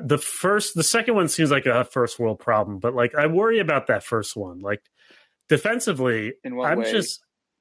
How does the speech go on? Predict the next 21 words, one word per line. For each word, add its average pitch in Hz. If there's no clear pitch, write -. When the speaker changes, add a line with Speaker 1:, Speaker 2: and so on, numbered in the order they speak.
Speaker 1:
I 156
think 254
they're 214
a 160
lot 151
weaker 135
than 104
they 101
were 98
last 98
year. 92
Speaker 2:
Oh, 135
yeah, 120
for 135
sure. 123
I 123
mean, 131
it's, -
well, 131
obviously, 123
P-, -